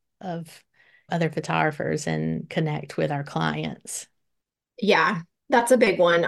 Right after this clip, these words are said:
Speaker 2: I, I'm gonna say this, or you're gonna say this, and then I'm about to see, like, all of my comments drop off, but I do get
Speaker 1: <laughs>
Speaker 2: comments from other photographers, and it's, I do really appreciate it, but then I'm also like, "No, what are you doing?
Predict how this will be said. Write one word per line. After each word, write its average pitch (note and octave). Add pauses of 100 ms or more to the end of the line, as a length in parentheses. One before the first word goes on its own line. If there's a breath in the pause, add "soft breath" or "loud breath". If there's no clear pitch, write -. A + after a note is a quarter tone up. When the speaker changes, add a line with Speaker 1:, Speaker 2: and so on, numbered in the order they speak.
(120)
Speaker 2:
I, F#3 (540 soft breath)
I'm G3+
gonna F#3+
say G3+
this, F#3
or G3
you're A3
gonna G#3
say F#3
this, E3+
and G#3+
then G3+
I'm G3+
about A#3+
to A#3
see, F#3+
like, F3+
all F#3
of A#3+
my D#3
comments G3
drop -
off, -
but -
I A3
do G#3+
get C#4
Speaker 1:
<laughs> B3
Speaker 2:
comments - (160)
from E4
other B3+
photographers, C4
and B3+
it's, A#3+ (120)
I C4
do C4+
really C#4
appreciate A#3
it, G#3+
but -
then A3+
I'm A3
also G#3+
like, A3+
"No, D4
what C#4
are C#4+
you C#4+
doing? C#4